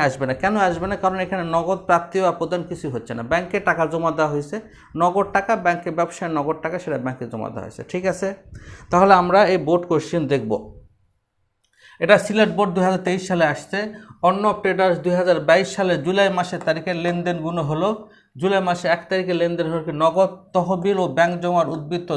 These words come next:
যথাক্রমে পনেরো হাজার ও বিশ হাজার টাকা, ঠিক আছে? দেখো এখানে লেখা আছে নগদ তহবিল ও ব্যাংক জমার উদ্বৃত্ত যথাক্রমে পনেরো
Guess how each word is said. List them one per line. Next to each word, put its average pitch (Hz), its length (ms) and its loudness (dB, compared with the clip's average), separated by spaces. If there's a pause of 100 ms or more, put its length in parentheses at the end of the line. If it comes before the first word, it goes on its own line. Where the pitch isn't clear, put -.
যথাক্রমে 165 500 -6
পনেরো 160 320 -4
হাজার 160 260 0
ও 165 120 -4
বিশ 135 200 -6
হাজার 117 260 -8
টাকা, - 180 -8 (1200)
ঠিক 175 220 2
আছে? 214 160 4 (500)
দেখো 170 280 2
এখানে 202 280 -2
লেখা 185 260 4
আছে 180 200 -2 (440)
নগদ 202 280 6 (100)
তহবিল 165 380 4 (100)
ও - 20 2 (120)
ব্যাংক 180 240 6
জমার 175 360 2
উদ্বৃত্ত 156 380 -6 (140)
যথাক্রমে 175 540 -2
পনেরো 160 260 -4